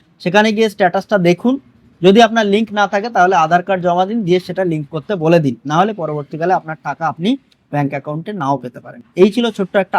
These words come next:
আপডেট যেটা আপনাদের সামনে তুলে ধরলাম। তো আপনাদের ব্যাংক অ্যাকাউন্টের সঙ্গে এবং, আহ, কৃষি দপ্তরের সঙ্গে, কৃষি যে কৃষক বন্ধুর সঙ্গে আধার কার্ডের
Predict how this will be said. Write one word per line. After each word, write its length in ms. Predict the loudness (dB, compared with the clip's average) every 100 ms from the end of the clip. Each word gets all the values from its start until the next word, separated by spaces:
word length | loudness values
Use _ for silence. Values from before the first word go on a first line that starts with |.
| 0
আপডেট 260 | 0 -2 -2 _ _ _ -8
যেটা 140 | 0 2
আপনাদের 280 | 2 -6 -8
সামনে 160 | -8 -8
তুলে 220 | -6 -4
ধরলাম। 360 | -4 -4 -6 -8
তো 40 | -8
আপনাদের 440 | -6 -6 -2 -2 -2 -8 _
ব্যাংক 180 | -8 -8
অ্যাকাউন্টের 520 | -10 -8 -8 -8 -10 -8
সঙ্গে 220 | -6 -6 -4
এবং, 140 | -4 -4 -8 _ _ _ -4
আহ, 140 | -2 0
কৃষি 200 | -2 0
দপ্তরের 400 | 0 0 -2 -6 -8
সঙ্গে, 220 | -8 -6 -8
কৃষি 300 | -12 -6 -4 -4 -6
যে 60 | -10
কৃষক 240 | -6 -4 -4
বন্ধুর 240 | -8 -10 -12
সঙ্গে 180 | -12 -12 -10
আধার 180 | -6 -6
কার্ডের 240 | -6 -8